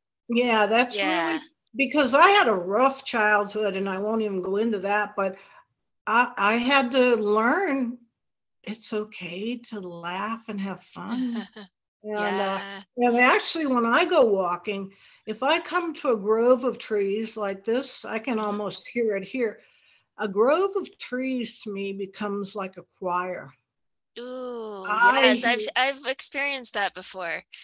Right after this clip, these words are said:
Speaker 2: Uh-huh.
Speaker 1: Yeah, I used to
Speaker 2: Yeah.
Speaker 1: have a favorite place in California, and I'd go through an eucalyptus grove. So
Speaker 2: Uh-huh.
Speaker 1: not only was I getting the aroma as I walked on the, the detritus,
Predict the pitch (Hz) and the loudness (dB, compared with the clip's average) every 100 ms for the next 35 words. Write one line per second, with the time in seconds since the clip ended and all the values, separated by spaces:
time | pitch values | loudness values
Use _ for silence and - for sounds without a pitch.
0 | - - - _ _ _ _ _ 208 226 | -20 -20 -20 _ _ _ _ _ -18 -8
1 | 285 370 _ _ _ _ _ 240 254 240 | -6 -6 _ _ _ _ _ 2 4 8
2 | 226 214 233 262 320 370 381 320 277 - | 6 8 6 6 4 4 2 0 -6 4
3 | 277 302 302 - 277 262 277 233 254 240 | 4 6 -4 2 2 4 -2 0 4 2
4 | - 262 262 233 220 220 208 240 240 233 | 2 0 2 2 0 -2 2 4 4 2
5 | 254 226 226 214 - 247 285 269 240 254 | -2 -4 -4 -8 -2 0 0 0 2 4
6 | 277 - 254 - 202 180 156 160 - - | 2 -2 -2 -2 -4 -4 -2 -6 -12 -20
7 | - - - 269 294 302 330 359 359 339 | -20 -12 -2 0 2 4 6 6 4 0
8 | 339 302 285 254 233 214 269 269 233 214 | 0 4 4 4 0 0 0 0 0 0
9 | 196 196 208 254 294 269 208 185 196 208 | -2 0 0 2 0 -2 -2 -2 -4 -2
10 | 180 180 202 220 240 247 - 208 196 196 | -2 -2 0 2 0 -2 -6 -4 -4 -4
11 | 190 185 196 226 _ 196 180 190 220 247 | -6 -8 -10 -18 _ -10 -4 0 0 -2
12 | - 175 160 - | -6 -4 -4 -8